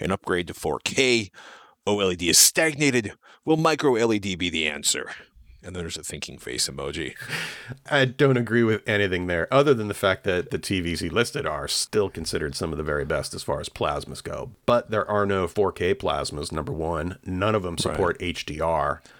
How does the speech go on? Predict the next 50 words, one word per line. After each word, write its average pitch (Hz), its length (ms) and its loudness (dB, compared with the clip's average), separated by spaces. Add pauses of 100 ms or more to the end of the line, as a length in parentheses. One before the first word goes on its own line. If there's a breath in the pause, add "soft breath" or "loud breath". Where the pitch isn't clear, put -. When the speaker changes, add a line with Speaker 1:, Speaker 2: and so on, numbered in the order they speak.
(400 soft breath)
Speaker 2:
For 98 160 2
a 90 40 2
lot 90 220 2
of 87 80 -4
content, 104 480 0
though, 117 380 0
it 98 80 -6
would 87 180 -6
still 90 260 -2
look 82 200 -4
damn 73 240 -2
good, 76 260 -6 (160)
just - 220 0
simply 107 280 0
because 90 380 -6
of 85 80 -10
the 85 60 -2
black 87 420 -4
level 76 420 -4
that 76 400 -2 (220 loud breath)
a - 60 -8
Panasonic 82 580 -4
T 78 220 -4
V 78 120 -2
Speaker 1:
Right. 80 160 0
Speaker 2:
or 85 340 0
Samsung's, 87 680 -2 (400 loud breath)
the 113 80 2
last 104 400 2
and 90 160 -4
best - 320 0
plasma 80 460 0
they 80 160 0
ever 80 180 -2
made, 78 260 -4
which - 300 -2
arguably 127 460 0
was 101 180 0
one 110 140 0
of 101 40 0
their 87 120 -2
brightest, 80 720 -2
too. 92 260 -2
I 87 80 0
think - 160 -2
it 269 80 -6
was 101 280 -6
the 127 180 0
brightest 98 480 -2
plasma, 90 480 -2